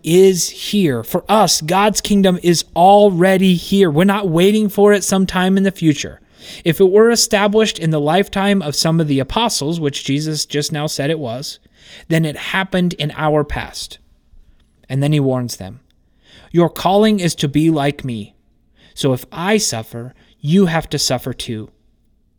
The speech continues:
Verse twenty-four says, "If you try to hang on to your life, you will lose it. But if you give up your life for my sake, you will save it." God's kingdom isn't of this world,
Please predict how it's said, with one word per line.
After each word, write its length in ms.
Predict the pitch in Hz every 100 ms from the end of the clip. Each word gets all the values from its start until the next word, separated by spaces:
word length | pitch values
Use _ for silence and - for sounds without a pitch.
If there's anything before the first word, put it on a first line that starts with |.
| _ -
Verse 200 | 156 -
twenty-four 480 | 160 156 139 143
says, 400 | 127 120 117 117 - - -
"If 180 | 156 -
you 140 | 240
try 240 | 240 220 208
to 80 |
hang 240 | - 185 175
on 160 | 180
to 80 | 185
your 140 | 180 165
life, 320 | 127 135 151
you 100 | 185
will 160 | 156
lose 260 | 131 151 123
it. 220 | - _ _ _ - -
But 120 | - 165
if 160 | 151
you 100 | 156
give 260 | 143 190 214
up 200 | 247 240
your 140 | 214
life 280 | 170 165 165
for 100 | 151
my 220 | 131 143
sake, 360 | 143 147 139 139
you 120 | 139
will 140 | 131
save 340 | 117 - 117 104
it." 220 | - - _ _ _ _ - -
God's 340 | - 175 190 -
kingdom 420 | - 190 185 175
isn't 380 | 165 165 180 170
of 240 | 156 165 151
this 240 | 156 -
world, 400 | 143 135 123 -